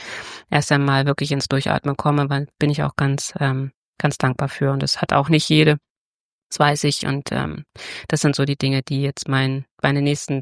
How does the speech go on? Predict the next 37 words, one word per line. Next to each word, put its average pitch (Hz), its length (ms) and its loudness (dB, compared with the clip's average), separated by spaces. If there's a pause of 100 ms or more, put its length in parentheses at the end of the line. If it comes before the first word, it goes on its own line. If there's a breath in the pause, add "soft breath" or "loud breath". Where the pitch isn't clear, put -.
Wochen 180 260 2
auf 180 180 2
jeden 180 160 0
Fall 175 200 0
ausmachen, 151 600 0 (400 loud breath)
meine 135 160 -4
nächsten 135 460 -8 (180)
Monate 185 420 4
wahrscheinlich 151 560 -2
auch 147 240 2
noch 143 260 -2
und 139 200 -8
dann 131 160 -4
mal 135 120 -6
schauen, 135 540 -4
ähm, 135 300 -8 (880 loud breath)
ja. - 200 -2 (380)
Ich - 120 -20
freue 196 140 2
mich 196 140 -2
zum 180 140 2
Beispiel 165 280 2
auch, 147 240 4 (120)
ich - 80 -16 (180)
darf 147 360 0
im 147 200 -4
kommenden 147 400 0
Monat 147 380 -2 (340)
einen 135 300 -2
Vortrag - 480 0
halten 175 400 0
in 156 120 -2
meiner 147 380 0
alten 143 380 -4
Hochschule. 180 480 2
Als 156 220 -2
ich, - 140 -14